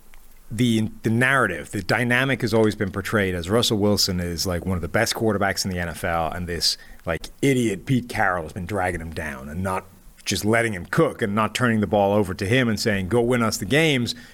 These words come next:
trying to, like, hold him back and, you know, drag him down with the run game and all these kinds of things. I think there's always been an element to which that was pr-, definitely not a fair characterization of that relationship, and there's definitely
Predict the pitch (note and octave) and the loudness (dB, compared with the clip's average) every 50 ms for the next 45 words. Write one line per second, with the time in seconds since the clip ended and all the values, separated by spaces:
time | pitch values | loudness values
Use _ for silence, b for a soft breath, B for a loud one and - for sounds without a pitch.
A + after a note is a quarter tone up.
0 | B B - - C#3 C3 C3 B2+ B2 A#2 A2+ G#2+ G#2+ G#2 - - C#3 C#3 C#3 B2+ | B B -2 2 2 4 4 4 2 2 2 2 2 0 0 0 2 2 2 2
1 | B2 A2 G2 G#2 G#2 A2 G#2 G#2 G2+ - A2+ G2 F#2 F2+ B B B B B B | 0 0 0 0 2 2 2 0 0 -2 -4 -4 -4 -6 B B B B B B
2 | B G2 F#2 E2+ D#2 D#2+ A2+ B2 B2+ C3 A#2+ A2+ G#2+ A#2 A2 A2 G#2+ G#2+ G2 G2+ | B -2 -2 -2 0 2 2 4 4 2 2 2 2 2 2 4 2 2 2 2
3 | F#2+ G#2 A#2 A#2 A#2 A2+ G#2 A2 G#2 G2+ G2 G#2 A#2+ C3+ C3+ A#2+ A2 - - G#2 | 2 4 4 4 4 4 4 2 2 4 2 2 2 2 2 2 0 0 0 -2
4 | G2 E2+ F2+ - A2+ G2 D#2 C2+ - - - C3 - - G3 A3+ G#3+ - G#3 C3 | -2 -2 -4 -4 -4 -4 -4 -4 -4 -2 -2 -2 0 0 0 0 2 0 0 2
5 | A#2+ C3+ B2+ C3 B2+ G#2 G2 A#2+ A2 G2+ G#2 A2+ A#2 A2+ A#2 G#2+ - G#2+ G#2 G#2+ | 4 4 4 4 4 2 2 0 0 2 2 2 2 2 0 0 0 0 0 0
6 | G2+ - - A#2 A#2 B2 - - A#2+ A#2+ A2 G2+ F2+ - - B B B B B | 0 0 0 0 0 0 -2 -2 0 0 2 2 0 0 -2 B B B B B
7 | B B B B - - - - - - - - - B2 A#2+ G#2+ F2+ C3+ D3 D3+ | B B B B -10 -8 -8 -8 -10 -16 -18 -20 -16 -10 -6 0 2 2 2 2
8 | - C3+ A#2+ A2 G#2 G#2+ A2+ G#2 F2 - - B2+ A2+ A2 G#2 F#2+ F2+ - A2+ G#2+ | 0 0 0 2 2 2 2 2 0 0 0 2 4 4 4 2 0 0 0 0
9 | G2+ G2 - - G#2 F#2 F2+ G2+ G2+ G#2 G2 - - G2 F2 D#2 G2 F2+ D2 D2+ | 0 0 -2 -2 -4 -2 0 2 2 2 2 2 0 -2 -2 -2 -4 -4 -4 -4
10 | F2 A2 D3 F3 E3+ - A2+ - - G#2 F#2+ F2 - - - A2 A2+ A2+ A2+ A2 | 0 2 2 2 2 -2 -4 -4 -2 -2 -2 -4 -6 -6 -4 0 2 2 2 2
11 | F#2+ F2+ F2+ A#2 B2 B2+ - - B2 A#2 A2+ A2 G#2+ G2 | 0 0 2 2 2 2 0 -2 0 2 2 4 2 2